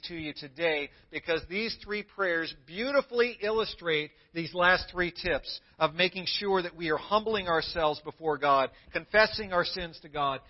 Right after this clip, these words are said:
and grieving over our sin. If you want to look at three great prayers from the Old Testament, just remember the number nine. Because all three of these prayers are found in chapter nine. Ezra nine, Nehemiah nine,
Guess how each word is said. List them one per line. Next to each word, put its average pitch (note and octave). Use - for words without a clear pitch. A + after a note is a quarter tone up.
and D3+
grieving D#3
over E3+
our D3+
sin. C#3+
If D#3+
you G#3+
want C#4
to A#3+
look A3+
at F3
three A3
great F3
prayers A3
from F#3
the F3
Old F#3
Testament, E3
just F#3+
remember F#3+
the F3
number F3
nine. D#3+
Because E3+
all A3+
three B3
of A3
these A3
prayers G#3+
are F3+
found G3
in E3+
chapter F3+
nine. D#3
Ezra A3
nine, A3+
Nehemiah G#3+
nine, G#3+